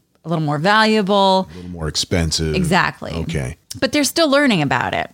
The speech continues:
Speaker 1: It was kind of a surprise to find that only a third of animal mummies actually contain animals.
Speaker 2: Yeah, that is, that's shocking.
Speaker 1: In one site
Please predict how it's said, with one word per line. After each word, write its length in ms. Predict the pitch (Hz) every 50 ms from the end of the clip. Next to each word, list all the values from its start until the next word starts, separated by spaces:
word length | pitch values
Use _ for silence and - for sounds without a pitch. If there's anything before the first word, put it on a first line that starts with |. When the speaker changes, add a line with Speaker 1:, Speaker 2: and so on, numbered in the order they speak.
| _ -
Speaker 1:
It 120 | 208 214
was 160 | 220 220 214 -
kind 240 | - 277 302 302
of 60 | 262 180
a 40 |
surprise 560 | - - 190 185 - - 226 233 220 175 165 -
to 80 | - 170
find 440 | - - 175 175 170 165 165 180
that 100 | 170 165
only 300 | - - 180 180 175 165
a 40 | 156 151
third 640 | - - 202 185 175 165 156 151 151 143 170 147 - -
of 360 | 175 170 165 160 151 151 - -
animal 340 | 175 175 165 165 156 156 156
mummies 600 | 156 165 175 170 160 156 139 139 156 151 - - - _ _ _ _ _ _ -
actually 360 | 165 165 - - - 165 151
contain 640 | - 175 170 - 185 170 156 151 147 147 143 131 -
animals. 420 | - 175 160 139 113 69 - - 87
Speaker 2:
Yeah, 140 | 85 80
that 200 | 76 87 92 95
is, 200 | 98 95 80 73
that's 220 | - 82 82 80 -
shocking. 520 | - 92 85 85 90 87 - 71 62 - - _ _ _
Speaker 1:
In 340 | - 269 269 269 269 262 269 - - -
one 380 | - 214 254 285 330 359 392 381
site 600 | - - 277 240 214 208 208 202 - - -